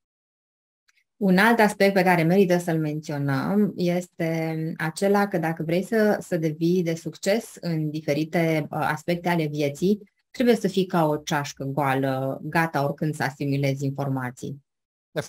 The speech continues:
Speaker 2: full cup, if you look at yourself a full cup, you usually see faulty behaviors better with somebody else.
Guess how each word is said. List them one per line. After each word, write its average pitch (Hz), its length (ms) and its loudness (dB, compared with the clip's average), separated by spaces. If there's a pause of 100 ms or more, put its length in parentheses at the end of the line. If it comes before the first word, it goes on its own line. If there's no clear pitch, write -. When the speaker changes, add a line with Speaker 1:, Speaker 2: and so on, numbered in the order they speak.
(120)
Speaker 2:
full 262 320 0
cup, 269 280 0
if 233 200 -6
you 214 140 -2
look 262 160 0
at 247 100 -6
yourself 202 420 -2
a 185 80 0
full 240 280 -6
cup, 190 440 -2
you 151 180 -8
usually 160 400 -6 (260)
see 196 480 -4
faulty 165 680 -4
behaviors 127 600 -6
better 117 560 -6 (480)
with 110 120 -16 (140)
somebody 120 420 -12
else. 160 300 -8